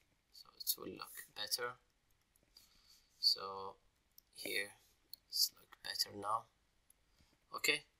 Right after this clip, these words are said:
so here the zero. So these, we have three rows, three columns. We have three column here,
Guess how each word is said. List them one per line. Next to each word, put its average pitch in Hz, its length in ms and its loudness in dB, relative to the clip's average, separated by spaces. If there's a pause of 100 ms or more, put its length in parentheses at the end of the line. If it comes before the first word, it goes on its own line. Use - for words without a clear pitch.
(200)
so - 300 8
here 95 240 -2 (140)
the - 100 6
zero. - 200 12 (600)
So - 260 6 (380)
these, 113 440 12 (400)
we 127 120 2
have 110 220 6 (180)
three 123 380 4
rows, 147 400 6 (560)
three 107 300 6
columns. - 560 -2 (920)
We 113 100 0
have 104 220 2 (360)
three - 400 6
column 131 400 8
here, 160 260 0